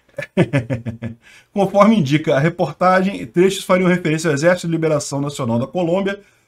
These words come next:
Partido dos Trabalhadores e ao Movimento dos Trabalhadores Rurais Sem Terras.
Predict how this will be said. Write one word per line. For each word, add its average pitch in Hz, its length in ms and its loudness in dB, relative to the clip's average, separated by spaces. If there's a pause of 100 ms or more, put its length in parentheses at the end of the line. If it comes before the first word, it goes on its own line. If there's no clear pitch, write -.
Partido 180 400 0
dos 175 140 -6
Trabalhadores 165 640 2
e - 20 0
ao 175 80 4
Movimento 170 360 0
dos 190 80 -10
Trabalhadores 165 480 0
Rurais 151 280 0
Sem 160 160 -6
Terras. 117 360 -6